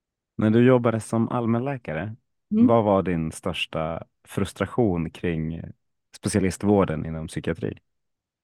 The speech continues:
Speaker 2: Eh, ja, men det var, eh, de här dammluckorna som jag tror att jag också ser från andra hållet nu, och som jag tror är en orsak till varför man inom primärvården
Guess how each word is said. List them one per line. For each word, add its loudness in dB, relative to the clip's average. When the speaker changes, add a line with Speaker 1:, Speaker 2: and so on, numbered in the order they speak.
Speaker 2:
Eh, 6
ja, 6
men 10
det 4
var, 2
eh, 0
de 0
här -2
dammluckorna 0
som -6
jag 0
tror 2
att 0
jag 0
också -6
ser 0
från -4
andra 0
hållet 0
nu, 4
och -4
som -6
jag -8
tror 4
är -6
en -4
orsak 0
till -6
varför -6
man -4
inom 0
primärvården -2